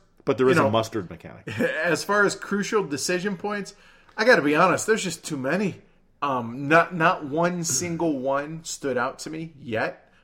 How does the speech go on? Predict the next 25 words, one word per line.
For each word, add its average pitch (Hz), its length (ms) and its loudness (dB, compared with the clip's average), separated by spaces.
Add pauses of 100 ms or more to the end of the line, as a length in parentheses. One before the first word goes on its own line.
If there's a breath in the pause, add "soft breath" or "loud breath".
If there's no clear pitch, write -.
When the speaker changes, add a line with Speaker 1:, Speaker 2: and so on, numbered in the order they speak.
(120)
Speaker 2:
but 113 300 -4 (280)
that 135 180 -2
doesn't 131 240 -4
mean 127 160 -6
there 113 80 -4
won't 120 300 -2
be. 87 220 -14 (680)
Speaker 1:
So - 160 -4
this 175 160 4
question 143 400 0
I'm 127 180 -4
gonna 110 420 -4
amend. 101 600 -10 (320)
Speaker 2:
Okay. 110 320 0 (140)
Speaker 1:
At 151 120 2
present, 160 460 6 (960)
where 147 180 8
would 190 220 6
you 147 140 2
rank 123 320 0
F 120 160 -4
C 123 200 -6
M 127 220 -2
in 107 120 -2
your 95 340 -2